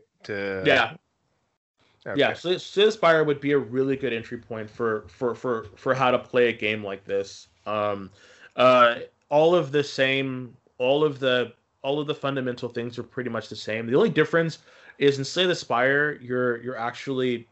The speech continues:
Speaker 2: doing moves, like, you're attacking people, and your attacks are done by cards. This one is your,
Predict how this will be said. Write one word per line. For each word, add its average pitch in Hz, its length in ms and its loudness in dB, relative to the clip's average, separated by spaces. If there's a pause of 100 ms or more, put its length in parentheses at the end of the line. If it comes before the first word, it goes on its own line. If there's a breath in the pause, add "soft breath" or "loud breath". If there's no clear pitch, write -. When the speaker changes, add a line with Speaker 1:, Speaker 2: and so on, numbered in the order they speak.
Speaker 2:
doing 120 480 -2
moves, 120 720 -4
like, 117 180 -2
you're 117 100 0
attacking 110 400 -4
people, 127 300 0
and 127 80 0
your 117 100 0
attacks 117 400 -4
are 127 60 -12
done 113 180 -2
by 101 120 -8
cards. 120 560 -2 (460 loud breath)
This 170 240 4
one 175 220 4
is 131 160 0
your, 127 540 4